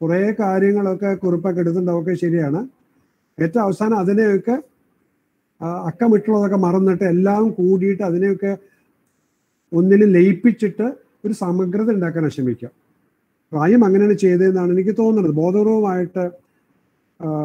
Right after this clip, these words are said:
അദ്ദേഹം ന്യൂയോർക്കിൽ സിനിമ എടുക്കാൻ ശ്രമിച്ചു എന്നുള്ളത്, അതായത് അത്, ആ, ആ, പിന്നീട് അങ്ങനെ ചെയ്തു എന്ന് എനിക്ക് തോന്നുന്നില്ല. അങ്ങനെ ഒരു, ആ,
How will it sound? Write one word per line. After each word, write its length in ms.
അദ്ദേഹം 280
ന്യൂയോർക്കിൽ 400
സിനിമ 360
എടുക്കാൻ 320
ശ്രമിച്ചു 480
എന്നുള്ളത്, 480
അതായത് 280
അത്, 260
ആ, 160
ആ, 380
പിന്നീട് 300
അങ്ങനെ 180
ചെയ്തു 280
എന്ന് 140
എനിക്ക് 140
തോന്നുന്നില്ല. 360
അങ്ങനെ 200
ഒരു, 200
ആ, 80